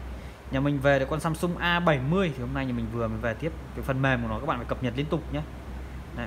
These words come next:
cái phần mềm, tại vì nó hay bị, à, ôi, chứ mình quên mất rồi, mình kích vào cái nhầm cái đặt thôi.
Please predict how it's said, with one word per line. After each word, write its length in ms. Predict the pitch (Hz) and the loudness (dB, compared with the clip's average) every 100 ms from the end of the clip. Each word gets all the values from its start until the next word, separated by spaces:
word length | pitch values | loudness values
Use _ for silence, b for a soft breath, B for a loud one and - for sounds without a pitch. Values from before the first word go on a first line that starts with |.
| 120 | -6
cái 100 | 113 | -6
phần 200 | 120 120 | -4 -2
mềm, 140 | 117 110 104 - - - | -2 -2 -6 -8 -10 -8
tại 80 | 120 | -4
vì 120 | 120 | -2
nó 140 | 117 | -2
hay 200 | 120 139 | -2 -2
bị, 140 | 139 107 | -4 -4
à, 140 | 92 95 - - - - | -6 -6 -8 -8 -10 -6
ôi, 120 | 180 180 | -2 -2
chứ 80 | 165 139 | -2 -2
mình 220 | 131 113 92 - | -2 -2 -4 -4
quên 180 | 160 160 | -2 -2
mất 100 | 135 | -4
rồi, 80 | 107 | -4
mình 80 | 113 | -4
kích 140 | 160 | -4
vào 80 | 160 120 | -4 -2
cái 100 | 117 | -2
nhầm 160 | 117 110 | -2 0
cái 100 | 123 | 0
đặt 80 | |
thôi. 140 | 127 | 2